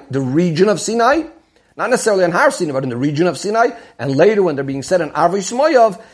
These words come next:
it is just a repetition. And this is why Rashi is saying that Sinai means over here the area of Sinai.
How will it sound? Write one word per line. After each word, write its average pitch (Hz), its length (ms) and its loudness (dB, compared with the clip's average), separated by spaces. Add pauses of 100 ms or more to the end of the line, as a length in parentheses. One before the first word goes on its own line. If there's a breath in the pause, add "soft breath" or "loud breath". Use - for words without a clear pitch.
(120 loud breath)
it 175 140 2
is 214 320 -2
just 185 540 0
a 170 80 4
repetition. 151 600 -2 (2250 loud breath)
And 139 320 0
this 185 160 2
is 190 80 -2
why 170 160 4
Rashi 185 320 2
is 196 140 -2
saying 285 240 2
that 190 180 -6
Sinai 302 340 -2
means 202 240 -4
over 196 140 0
here 214 220 4
the 180 200 -2
area 190 380 4
of 135 140 -6
Sinai. 101 320 -16